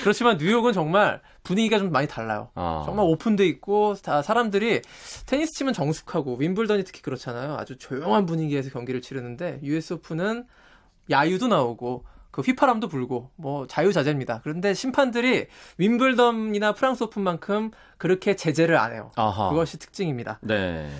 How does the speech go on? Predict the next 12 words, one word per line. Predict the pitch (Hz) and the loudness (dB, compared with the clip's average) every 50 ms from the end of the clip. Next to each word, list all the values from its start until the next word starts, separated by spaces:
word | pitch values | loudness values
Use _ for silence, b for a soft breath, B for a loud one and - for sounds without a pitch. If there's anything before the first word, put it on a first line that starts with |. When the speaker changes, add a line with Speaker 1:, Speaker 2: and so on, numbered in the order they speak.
| - - | -6 -2
Speaker 1:
그리고 | - 220 247 - | 2 4 6 6
Speaker 2:
그래, | - 349 | 4 4
Speaker 1:
또, | - 240 175 135 | 4 4 4 4
Speaker 2:
예. | 127 | 4
Speaker 1:
예, | 117 101 92 143 135 120 107 117 - | 4 2 0 0 -2 -2 -4 -6 -6
뉴욕의 | - 147 - 247 254 254 254 233 202 151 | -2 0 2 2 4 4 4 4 4 4
Speaker 2:
말씀하시죠. | 131 | 2
Speaker 1:
날씨가 | 127 123 160 190 - - 226 214 165 135 127 123 127 139 131 120 110 110 113 117 _ _ _ _ _ _ _ _ - | 2 2 2 0 -2 -2 -2 2 4 4 6 6 6 4 2 0 -2 -6 -12 -14 _ _ _ _ _ _ _ _ -6
다른 | - 151 151 190 226 254 262 254 247 240 226 220 202 190 185 175 175 | 0 2 2 4 4 2 2 0 -2 -2 -4 -4 -4 -4 -6 -8 -10
코트랑 | - - 226 - - 226 208 190 | -10 -12 -12 -6 -4 -2 -2 -2
좀 | 190 180 | -2 -4
달리 | 151 - 123 123 127 147 131 113 | -4 -4 -4 -2 -2 -2 -4 -4